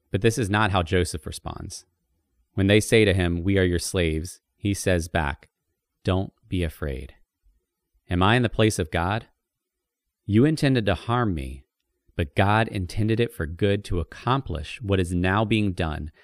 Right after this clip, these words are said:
the saving of many lives. So then, don't be afraid. I will provide for you and your children." And he reassured them and spoke kindly to them.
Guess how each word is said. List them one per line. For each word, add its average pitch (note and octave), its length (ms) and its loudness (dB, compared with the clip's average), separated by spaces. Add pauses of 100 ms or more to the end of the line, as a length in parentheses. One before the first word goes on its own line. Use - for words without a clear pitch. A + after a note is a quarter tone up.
(140)
the - 100 -6
saving G2+ 580 0
of E2 180 -8
many F2 260 -2
lives. C#2+ 560 -10 (640)
So A#2 280 4
then, E2+ 360 0 (440)
don't G#2+ 200 0
be A#2 100 0
afraid. A2+ 400 -2 (720)
I G#2+ 100 4
will B2 60 4
provide A2+ 480 4
for - 80 -4
you A2+ 480 2
and G#2+ 220 0
your A2 80 -2
children." D#2 480 -6 (800)
And F#2 80 -4
he G#2 140 4
reassured G2+ 720 2
them D2 300 -8 (180)
and E2+ 100 -10
spoke - 380 -4
kindly E2+ 460 -4
to - 120 -14
them. D2 300 -16